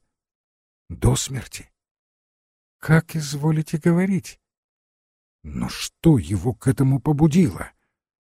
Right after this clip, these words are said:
«Не могу доложить. Причины неизвестны.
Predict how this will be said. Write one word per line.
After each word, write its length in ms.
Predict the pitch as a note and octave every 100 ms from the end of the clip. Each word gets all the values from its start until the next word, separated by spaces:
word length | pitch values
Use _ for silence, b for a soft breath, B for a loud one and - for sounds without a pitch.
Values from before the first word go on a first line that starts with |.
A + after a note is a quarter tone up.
| _ _ _ _
«Не 260 | D#3+ F3+ G3
могу 260 | F#3+ E3
доложить. 600 | D#3 D#3 C#3 - - - _ _ _ _ _
Причины 400 | G3 F#3+ G#3 G3
неизвестны. 760 | G3 G3 G3 F#3 - - -